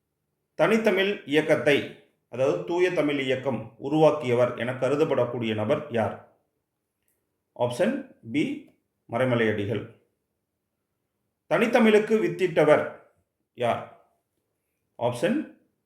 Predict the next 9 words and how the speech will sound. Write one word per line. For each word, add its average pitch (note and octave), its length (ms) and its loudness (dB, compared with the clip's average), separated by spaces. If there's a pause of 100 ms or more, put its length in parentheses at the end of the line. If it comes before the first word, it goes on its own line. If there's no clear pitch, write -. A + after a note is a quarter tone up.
(340)
பரிதிமாற் C3 500 0
கலைஞர். G#2 580 -4
இந்த C3 200 -4
ரெண்டு D3 220 2
கொஸ்டினும் D3+ 440 -2
கன்ஃபியூஷன் C#3+ 420 -4
ஆகிக்காதீங்க, A#2 420 -2 (160)
தெளிவா B2 320 -2
புரிஞ்சுக்கோங்க. G#2 480 -6